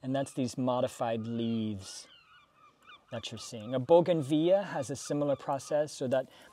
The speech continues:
the big color that you're seeing, i-, it's, it's those bracts.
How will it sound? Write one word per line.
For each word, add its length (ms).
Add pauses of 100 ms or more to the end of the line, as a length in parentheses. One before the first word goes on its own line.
the 140
big 180 (120)
color 420
that 240
you're 100
seeing, 460
i-, 20
it's, 380
it's 200
those 200
bracts. 460